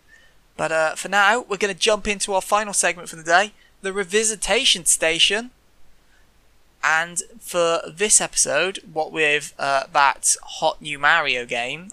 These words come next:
and by hot new Mario I mean hot old Mario is coming out in a couple of days, we thought, well, that's a perfect game to talk about right there. Let's talk about Super Mario sixty-four and, uh, probably its D S remake as well, Super Mario sixty-four D S.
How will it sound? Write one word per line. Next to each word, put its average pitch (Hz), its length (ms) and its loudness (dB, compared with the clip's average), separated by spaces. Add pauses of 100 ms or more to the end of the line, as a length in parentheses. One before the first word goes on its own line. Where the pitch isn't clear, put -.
and 131 120 -14
by 120 140 -4
hot 135 240 -6
new 135 160 -12
Mario 123 420 -4
I 120 120 -4
mean 120 220 -12
hot - 280 -8
old 147 220 -2
Mario 120 320 -10
is 120 100 -4
coming 123 260 -12
out 131 220 -4
in 151 80 -18
a 139 60 -18
couple - 200 -16
of 123 60 -12
days, 139 360 -6 (300)
we 196 60 -10
thought, 214 300 -2 (240)
well, 214 240 6 (200)
that's 139 180 4
a 127 40 -8
perfect 139 400 -2
game 151 200 0
to - 80 -8
talk 185 220 -6
about 196 220 0
right 202 180 -6
there. 233 260 2 (300)
Let's 196 220 0
talk 226 240 0
about 131 280 2
Super 190 340 2
Mario 180 220 -2
sixty-four 202 640 -2 (400)
and, 151 260 -2
uh, 156 260 2
probably 165 360 -6
its 160 120 -8
D 170 180 -4
S 170 200 0
remake 170 320 -6
as 175 100 -6
well, 190 200 0
Super 151 260 -4
Mario 147 160 -6
sixty-four - 500 -8
D 156 240 -6
S. - 500 2